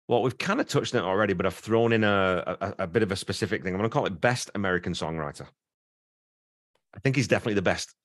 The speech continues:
songwriter of all time, but that's too many words. But definitely the best American songwriter for me. So, yeah,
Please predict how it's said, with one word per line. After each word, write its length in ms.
songwriter 960
of 120
all 140
time, 220
but 80
that's 140
too 60
many 100
words. 360
But 120
definitely 260
the 80
best 160
American 340
songwriter 460
for 100
me. 220
So, 280
yeah, 120